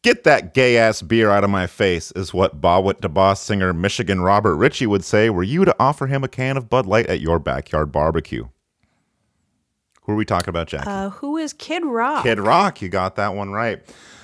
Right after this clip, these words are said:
Speaker 1: Uh, "Kid Rock may not keep any of that queer beer in his fridge, but I hope Martha Stewart has plenty of snacks in hers because her friend California Calvin Brodus is coming over,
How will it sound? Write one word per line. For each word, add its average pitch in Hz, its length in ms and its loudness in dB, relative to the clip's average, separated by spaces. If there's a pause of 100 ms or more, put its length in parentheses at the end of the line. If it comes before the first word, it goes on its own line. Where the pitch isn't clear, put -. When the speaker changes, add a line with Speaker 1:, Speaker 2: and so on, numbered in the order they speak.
(140)
Speaker 1:
Uh, 135 320 4
"Kid 262 300 -10
Rock 247 420 -4
may 143 140 -2
not 131 220 -2
keep - 240 -10
any 120 140 -2
of 110 100 -8
that 101 180 2
queer 123 340 -2
beer 117 280 0
in 95 80 -2
his 117 220 -2
fridge, 120 360 -2
but 123 100 0
I 120 100 2
hope 170 200 0
Martha 170 340 -4
Stewart - 360 -6
has 147 160 -6
plenty 196 340 -4
of 101 80 -2
snacks 101 360 -6
in 92 60 -6
hers 113 240 -2
because - 300 -6
her 190 160 0
friend 170 320 -2
California 156 640 -2
Calvin 123 480 -2
Brodus 113 380 2
is 78 100 -14
coming 82 260 -4
over, 78 360 -4